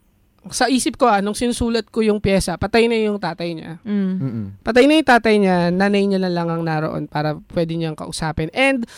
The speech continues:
Speaker 1: siguro kaya ko rin kinailangang sabihin yung nanay para i-emphasize yung pagiging bata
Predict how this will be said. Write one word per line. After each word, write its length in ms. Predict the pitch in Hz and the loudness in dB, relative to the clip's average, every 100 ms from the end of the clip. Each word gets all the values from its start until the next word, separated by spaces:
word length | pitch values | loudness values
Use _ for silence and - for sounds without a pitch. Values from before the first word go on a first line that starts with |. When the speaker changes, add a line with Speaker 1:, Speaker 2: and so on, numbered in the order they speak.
| - - | -18 -20
Speaker 1:
siguro 420 | - - 240 302 285 | -8 -4 0 2 2
kaya 260 | 277 262 | 2 2
ko 120 | 240 | 2
rin 280 | 240 247 247 | 0 0 -4
kinailangang 760 | - - 240 226 233 214 214 214 | -4 0 2 2 4 4 2 0
sabihin 520 | 214 190 208 196 214 | -4 -2 -2 0 -2
yung 140 | 196 196 | -2 -2
nanay 440 | 175 170 170 190 | -4 -4 -4 -6
para 340 | 196 202 196 196 | -2 0 0 -2
i-emphasize 800 | - - 185 196 190 180 175 - | -8 -6 -6 -6 -8 -6 -8 -8
yung 120 | 175 | -8
pagiging 440 | 175 170 160 160 | -8 -8 -6 -6
bata 400 | 160 151 147 156 | -4 -4 -4 -8